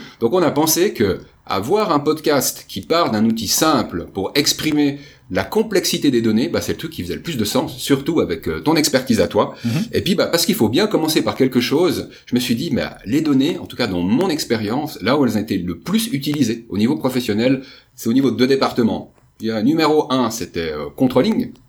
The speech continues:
Speaker 1: contre-ligne, comptabilité, on sort un tas de chiffres pour les aspects légaux, mais également pour les aspects de performance financière, hein. Au-delà des aspects légaux, c'est combien il reste dans notre poche dès qu'on a fait toutes nos opérations, production, logistique, vente.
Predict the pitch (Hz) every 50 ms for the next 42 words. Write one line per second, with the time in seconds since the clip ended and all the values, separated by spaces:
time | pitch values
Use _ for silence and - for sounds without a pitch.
0 | _ _ - 104 87 - 92 92 107 123 131 127 120 92 - 92 85 85 82 87
1 | 85 - 113 135 135 - - - - 95 95 - 98 85 82 - 101 95 - -
2 | 104 87 - - - - - - - 85 95 87 98 98 - 92 90 104 135 143
3 | 131 135 156 - - - - - _ _ - 80 92 101 113 143 143 - 92 92
4 | 98 101 - - 123 113 90 85 - - 151 143 139 - 151 127 131 120 110 -
5 | - - 92 87 85 - - 78 - - - 71 - - 90 92 95 95 104 110
6 | 110 107 101 92 87 92 87 - - 85 85 85 85 107 123 135 131 - 92 87
7 | - - - - - - 131 131 139 139 127 117 113 117 110 110 107 101 95 -
8 | - 123 131 135 - - - - - - - _ - 92 117 117 - 98 90 90
9 | - 127 123 - 107 113 110 101 107 101 98 92 87 92 - - 82 71 71 -
10 | - - 87 76 73 - - - 92 90 90 92 90 87 87 85 82 85 82 -
11 | - 90 95 90 - 87 87 85 73 - -